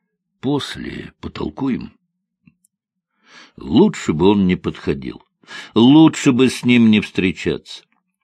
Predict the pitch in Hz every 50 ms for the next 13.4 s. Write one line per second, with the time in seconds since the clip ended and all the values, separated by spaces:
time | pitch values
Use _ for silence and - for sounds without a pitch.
0 | _ _ _ _ _ _ _ _ _ _ - - - - - - - - - -
1 | 156 151 147 - - 139 131 139 147 139 139 135 - - - 113 110 120 127 135
2 | 139 127 107 120 127 131 123 - - 104 110 127 127 104 104 92 90 123 135 127
3 | - - - _ - - _ 120 120 127 123 113 131 123 - - - 117 110 -
4 | - - - 120 123 123 - - - - - _ _ _ _ _ _ _ _ _
5 | _ - - - - - _ - 82 104 120 113 110 107 107 107 107 - - 104
6 | 104 - - - 92 90 90 110 139 156 143 139 139 139 139 139 135 131 127 120
7 | 113 101 - - - 92 78 - - - 65 - - - _ _ _ _ _ -
8 | - - - - _ - 180 180 180 170 160 156 - 139 - - 107 110 113 117
9 | 117 117 113 107 - - _ - 95 98 107 - - - - - 120 117 110 98
10 | 82 85 98 98 104 98 107 107 101 98 - 101 101 95 92 87 - - - -
11 | - 104 107 110 107 107 - 127 123 120 110 - - - 117 117 110 110 117 123
12 | 113 113 117 113 113 110 - - 113 120 113 - - 110 107 - - 117 104 -
13 | 113 107 98 90 - - - -